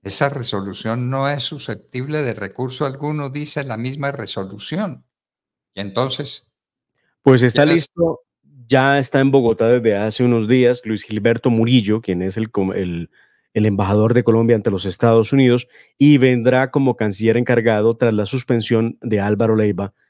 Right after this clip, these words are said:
Speaker 2: por el tema de las irregularidades en la licitación de pasaportes. Eh, el tema de Leiva se va poniendo, doctor Fernando, color de hormiga, ¿no? Eh, porque lo que ha hecho Álvaro Leiva de haber firmado doce decretos de nombramiento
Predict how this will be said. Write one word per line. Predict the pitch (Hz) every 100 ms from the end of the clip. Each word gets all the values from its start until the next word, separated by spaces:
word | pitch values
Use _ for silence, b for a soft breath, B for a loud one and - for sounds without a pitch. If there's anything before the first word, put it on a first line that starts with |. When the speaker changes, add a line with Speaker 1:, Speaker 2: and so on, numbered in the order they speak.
| _ _ _
Speaker 2:
por | 98
el | 85
tema | 107 104 110
de | 104 92
las | 82 85 85 - -
irregularidades | 101 98 98 95 95 95 - 107
en |
la | 95
licitación | 90 - 95 104
de | 107
pasaportes. | 101 98 98 - - - - - _ _ _ _ _ _ 131
Eh, | 110 107 -
el | 151 156 120
tema | 139 135 160
de | 165
Leiva | 131 123 117 143
se | 151 110
va | 104 110 -
poniendo, | 131 127 123 117 123 123 120
doctor | 107 - 107
Fernando, | 120 123 123
color | 127 113
de | 127
hormiga, | 120 117 127 92
¿no? | 92 180 - _ _ _ _ -
Eh, | 110 107 -
porque | 143 117 - 151 -
lo | - 117 110 110 113 113
que | - 113
ha | 147
hecho | 160 160
Álvaro | 143 147
Leiva | 135 107 82 82
de | 101 110
haber | 120 127
firmado | 131 127 127 120
doce | 110 120 147 - 160
decretos | 135 113 120 113 90 82
de | 107
nombramiento | 127 127 127 113 98 95